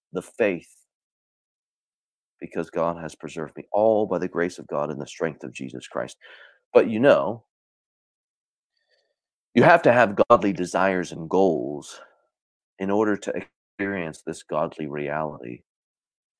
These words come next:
You have to have godly desires and goals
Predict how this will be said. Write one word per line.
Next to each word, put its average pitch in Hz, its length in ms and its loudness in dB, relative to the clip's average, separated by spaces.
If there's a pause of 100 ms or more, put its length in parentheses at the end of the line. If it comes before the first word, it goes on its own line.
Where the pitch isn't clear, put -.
(400)
You 113 480 10
have 139 340 6
to 123 80 4
have 101 280 6
godly 104 420 8
desires 92 600 4
and 82 160 -6
goals 95 480 6